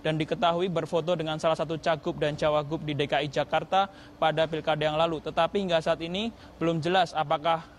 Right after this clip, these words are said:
Asma Dewi ini menjadi perantara dari tokoh-tokoh politik tertentu untuk membiayai dana ke Saracen. Dan oleh karena itulah,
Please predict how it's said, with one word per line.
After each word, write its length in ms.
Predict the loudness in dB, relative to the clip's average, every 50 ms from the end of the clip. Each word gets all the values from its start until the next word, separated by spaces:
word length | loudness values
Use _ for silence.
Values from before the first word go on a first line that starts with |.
| -4 -2
Asma 320 | -2 -2 0 0 0 2 2
Dewi 200 | 2 0 0 -2
ini 120 | -2 -2
menjadi 320 | -2 -2 0 0 0 0 0
perantara 640 | -2 0 0 0 0 2 2 2 4 4 2 2 0 -2 -16 -20 -20 -12 -2
dari 560 | 2 4 4 4 4 2 0 0 -2 -4 -8 -12 -4 -2
tokoh-tokoh 480 | -2 0 0 0 0 2 2 0 0 2
politik 320 | 2 0 0 0 -2 -4
tertentu 560 | -4 -2 -2 -2 -4 -2 -2 -2 -2 -2 -4 -6 -10 -20 -20 -16 -8 -4
untuk 240 | -4 -2 -2 -2 0
membiayai 800 | 0 -2 0 2 2 4 4 4 4 4 2 2 2 0 -2 0
dana 480 | 2 2 2 2 2 0 -2 -2 -2
ke 80 | -4 -4
Saracen. 640 | 0 0 2 2 0 0 2 0 0 0 0 -4 -16 -18 -20 -20 -20 -20 -20 -20 -20 -20 -20 -20 -20 -20 -20 -20 -12 -4
Dan 160 | -2 0 2
oleh 160 | 2 2 2
karena 320 | 4 4 2 2 2 -2 0
itulah, 400 | 0 2 4 4 4 4 2